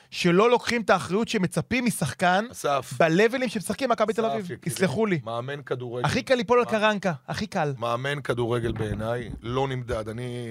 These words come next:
Speaker 2: יכול להיות שאני אהיה פה דעת מיעוט. מאמן כדורגל בעיניי נמדד ביכולת שלו להפוך שחקן מנקודה א' לנקודה ד'.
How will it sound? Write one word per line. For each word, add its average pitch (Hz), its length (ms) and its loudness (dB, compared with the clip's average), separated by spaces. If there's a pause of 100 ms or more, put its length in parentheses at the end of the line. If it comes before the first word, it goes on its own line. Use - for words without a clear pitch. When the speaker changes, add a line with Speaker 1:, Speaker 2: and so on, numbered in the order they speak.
(720)
Speaker 2:
יכול 127 200 -8
להיות 127 100 -6
שאני 123 180 -8
אהיה 123 120 -6
פה 110 600 -2 (180)
דעת 127 300 -2
מיעוט. 120 400 -14 (280)
מאמן 127 260 -6
כדורגל 131 480 0
בעיניי 117 380 -4
נמדד 123 480 -8 (1400)
ביכולת 127 640 -2
שלו 101 260 -6
להפוך 113 440 0
שחקן 139 640 0
מנקודה 131 600 -2 (100)
א' 160 220 4 (1000)
לנקודה 131 720 0 (260)
ד'. 131 140 2